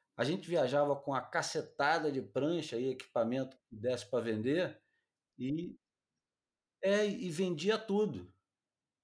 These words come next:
Então, é, resumindo, quando chegou mais ou menos maio, é, junho, eu cheguei pro,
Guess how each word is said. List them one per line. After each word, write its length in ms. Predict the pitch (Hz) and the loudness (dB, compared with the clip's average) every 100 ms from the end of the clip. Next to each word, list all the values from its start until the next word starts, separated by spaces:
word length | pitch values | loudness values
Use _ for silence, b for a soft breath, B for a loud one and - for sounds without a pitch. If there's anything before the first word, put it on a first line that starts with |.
| _ _ _ _ _ | _ _ _ _ _
Então, 440 | 147 143 190 208 196 | -6 0 2 0 0
é, 600 | 151 143 131 120 101 98 101 b b b b b b _ _ | 2 4 4 4 2 -4 -8 b b b b b b _ _
resumindo, 920 | - 156 143 127 160 214 156 104 92 - _ _ _ _ _ _ _ | -2 0 2 0 2 2 0 -4 -8 -16 _ _ _ _ _ _ _
quando 560 | 175 196 175 156 131 | -2 0 0 0 -2
chegou 500 | 101 147 131 135 131 110 | -2 -2 -2 0 0 0
mais 220 | 131 123 | -2 0
ou 80 | 120 | 0
menos 360 | 120 113 98 | 0 -2 -2
maio, 760 | 95 110 143 147 120 101 87 - _ _ _ _ _ _ | -2 0 4 4 4 0 -4 -12 _ _ _ _ _ _
é, 300 | 110 98 95 | -10 -8 -8
junho, 640 | 90 95 143 170 135 101 - _ _ _ _ _ _ _ _ - | -10 -2 0 2 2 -2 -8 _ _ _ _ _ _ _ _ -8
eu 100 | 104 | -6
cheguei 340 | 120 107 127 | -4 -2 -2
pro, 220 | - 131 | -2 -6